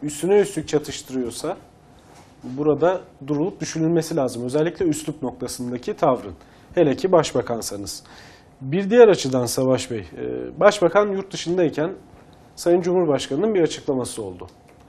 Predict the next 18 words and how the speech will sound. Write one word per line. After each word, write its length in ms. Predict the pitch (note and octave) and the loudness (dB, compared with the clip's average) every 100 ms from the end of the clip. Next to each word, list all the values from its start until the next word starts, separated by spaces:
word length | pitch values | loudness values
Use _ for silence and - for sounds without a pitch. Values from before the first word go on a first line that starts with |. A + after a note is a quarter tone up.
| - - - - C#3 | -20 -20 -20 -20 -6
"Biz 420 | E3+ E3+ - - - C#3+ C#3 | -4 -4 -6 -12 -16 -8 4
gereken 400 | D#3+ D#3+ E3 D3 | 4 6 2 2
mesajları 640 | C3+ B2 A#2 G#2 G#2 G#2+ | 0 -2 -4 -4 -8 -8
aldık, 480 | D3+ E3 D#3+ E3+ - - | 0 2 0 -6 -10 -4
gereken 360 | D3+ D3 D3+ C#3 | 0 0 0 -2
mesajlar 500 | B2 B2 A#2 C#3+ D3+ | -2 -4 -4 -2 0
gerekli 400 | D3 C#3+ C#3+ C3 | 0 0 -2 -4
yerlere 280 | A#2 A#2+ E3 | -4 -4 -4
ulaşmıştır." 680 | D3+ B2+ - A#2 - G2 | -2 -4 -6 -10 -10 -10
diye 220 | A#2+ F3 E3 | -4 -2 2
ve 200 | D#3+ E3 - - - - _ | 0 -2 -16 -20 -20 -20 _
akabinde 640 | D#3 F3 D3+ B2+ A#2 F3 G3 - | 0 2 2 0 -4 -4 -4 -12
Sayın 320 | - D#3 D#3+ | -2 0 2
Başbakan'a 500 | D#3+ - C3 C3+ C#3 | 0 -2 -6 -6 -4
vekalet 420 | C#3 D3+ C#3 C3+ | -2 -2 -2 -4
eden 360 | A#2 A#2+ A#2 G2 | -6 -6 -8 -4
Başbakan 380 | D3 - B2 B2 | -4 -4 -8 -8
Yardımcısı 420 | A#2 A2 - | -10 -10 -10